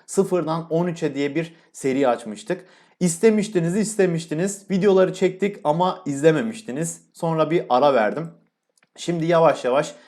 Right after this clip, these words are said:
tekrar köy binası on bir videoları da çekeceğim. Bugün, e, süper okçu saldırıları yapacağız arkadaşlar. Yıldırım büyülü, depremli, çok çok farklı bir kombinasyon. Köy binası on bir hesabına sahip oyuncuların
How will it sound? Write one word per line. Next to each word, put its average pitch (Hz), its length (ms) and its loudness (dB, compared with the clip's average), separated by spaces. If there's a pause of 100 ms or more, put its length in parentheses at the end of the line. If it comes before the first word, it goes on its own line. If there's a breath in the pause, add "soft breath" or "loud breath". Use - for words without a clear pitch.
(140 loud breath)
tekrar 151 420 2
köy 151 220 0
binası 135 360 -6
on 131 160 -4
bir 131 160 -6
videoları 117 380 -2
da 180 120 -2
çekeceğim. 120 460 -6 (440 loud breath)
Bugün, 233 540 2
e, 143 260 0
süper 208 340 0
okçu 185 360 0
saldırıları 175 580 2
yapacağız 127 360 -2
arkadaşlar. 123 680 2 (180)
Yıldırım 165 460 2
büyülü, 160 520 2
depremli, 143 720 0 (140)
çok 165 240 -2
çok 160 200 -2
farklı 123 340 0
bir 113 80 -6
kombinasyon. 117 720 -4 (240 loud breath)
Köy 175 240 2
binası 170 380 -2
on 165 180 0
bir 170 100 2
hesabına 156 600 0
sahip 143 380 -6
oyuncuların 147 520 -4